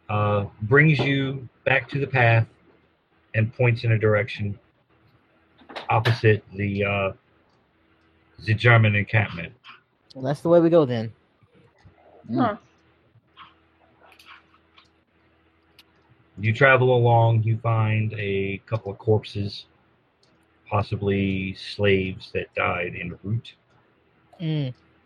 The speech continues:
Speaker 1: Uh, you get to a, another outcropping overlooking a valley. Uh, in the midst of this valley is a large mountain.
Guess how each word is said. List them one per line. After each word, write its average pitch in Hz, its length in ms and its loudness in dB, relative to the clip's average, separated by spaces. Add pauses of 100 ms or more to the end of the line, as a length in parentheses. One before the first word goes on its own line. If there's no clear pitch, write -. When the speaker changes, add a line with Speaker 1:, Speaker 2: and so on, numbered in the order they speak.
(2000)
Speaker 1:
Uh, 92 160 -6
you 101 240 -2
get 127 320 4
to 123 440 2
a, 117 460 2 (2000)
another 120 360 2
outcropping 123 960 0
overlooking 117 560 2
a 107 40 4
valley. 127 560 2 (840)
Uh, 98 240 -4
in 120 160 4
the 113 60 6
midst 127 460 2
of 127 140 0
this 117 160 0
valley 127 540 2
is 107 120 0
a 110 120 4
large 117 640 2 (140)
mountain. 110 400 0